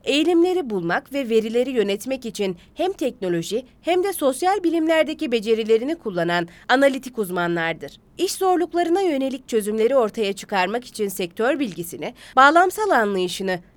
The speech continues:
ve mevcut varsayımlara yönelik şüpheciliğini kullanır. Bir veri bilimcinin işi tipik olarak akıllı cihazlar, sosyal medya verileri ve bir veri tabanına tam olarak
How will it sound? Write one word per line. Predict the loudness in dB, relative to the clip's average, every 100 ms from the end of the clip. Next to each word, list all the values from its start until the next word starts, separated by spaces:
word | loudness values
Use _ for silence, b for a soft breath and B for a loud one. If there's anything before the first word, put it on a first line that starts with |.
| 4
ve | 6
mevcut | 6 2 -2 0
varsayımlara | 2 2 0 -2 0 2 2
yönelik | 2 0 -2 -4
şüpheciliğini | -6 -6 -4 -4 -2 -4
kullanır. | -6 -6 -6 -8 -14 _ -6
Bir | -2 0
veri | 0 0 0
bilimcinin | 0 -2 -4 -2 -2 -2
işi | -8 -4 -4 -4
tipik | -6 -6 -4 0
olarak | 2 2 0 -2
akıllı | -4 -2 -2 -2
cihazlar, | -2 -4 -4 -4 -6 -8 -12
sosyal | -4 -2 0 2 2
medya | 2 0 -2 -2
verileri | -4 -4 -4 -4
ve | -4 -6
bir | -6 -2
veri | 0 0 -2
tabanına | -2 0 2 2 2 B B
tam | 0 0
olarak | 2 2 2